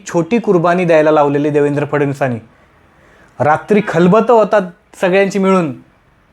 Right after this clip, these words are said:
प्लॅन केला जातो कशा पद्धतीनं आपण पुढच्या भविष्यातले कामं करायचे, वाचायचं कसं, हे कसं करायचं.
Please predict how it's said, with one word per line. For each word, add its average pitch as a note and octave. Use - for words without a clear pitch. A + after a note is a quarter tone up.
प्लॅन G#3+
केला G3+
जातो F3+
कशा E3+
पद्धतीनं G3
आपण F#3
पुढच्या F#3
भविष्यातले F3+
कामं F3+
करायचे, E3+
वाचायचं E3
कसं, E3+
हे D3
कसं F3+
करायचं. E3+